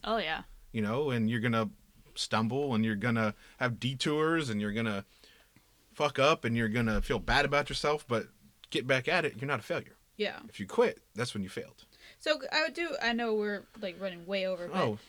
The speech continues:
Speaker 2: I'm,
Speaker 1: um,
Speaker 2: we good.
Speaker 1: I wanted to ask you, like, what is your opinion on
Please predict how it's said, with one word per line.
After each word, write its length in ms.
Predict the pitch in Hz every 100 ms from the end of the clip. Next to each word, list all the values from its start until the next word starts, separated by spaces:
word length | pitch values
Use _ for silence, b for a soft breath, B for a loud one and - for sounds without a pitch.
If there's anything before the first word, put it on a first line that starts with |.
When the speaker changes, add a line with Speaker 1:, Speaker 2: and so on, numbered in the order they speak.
| - -
Speaker 2:
I'm, 120 | 120
Speaker 1:
um, 360 | 240 233 190 196 196
Speaker 2:
we 100 | 110
good. 200 | 131 196 b b b b b b -
Speaker 1:
I 120 | 254
wanted 220 | 277 294
to 120 | 294 -
ask 340 | 220 - -
you, 260 | 202 185 -
like, 520 | 208 196 190 - - _ _ _ b -
what 240 | 233 302
is 220 | 381 415
your 220 | 339 294
opinion 680 | - 233 - 269 240 233 220 -
on 500 | 226 220 208 202